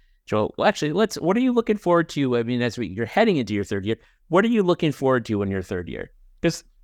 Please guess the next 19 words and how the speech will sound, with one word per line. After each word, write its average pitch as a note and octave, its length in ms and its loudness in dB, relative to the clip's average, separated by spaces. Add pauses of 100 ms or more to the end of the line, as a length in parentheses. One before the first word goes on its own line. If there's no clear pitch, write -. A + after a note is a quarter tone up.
(100)
third A#3+ 220 2
year A3+ 80 4
is G#3+ 120 2
a F3+ 40 6
little G3 200 2
bit F#3 180 0
different. B2+ 380 -2
Um, G2+ 360 -2 (460)
I B2+ 80 -2
think, C#3+ 360 -2 (240)
at G2 140 -2
least D3 200 0
for C#3 100 0
me, D3+ 160 4
first C#3+ 300 -2
year D3 140 4
was B2+ 200 0
all B2+ 200 2
about, A#2+ 400 0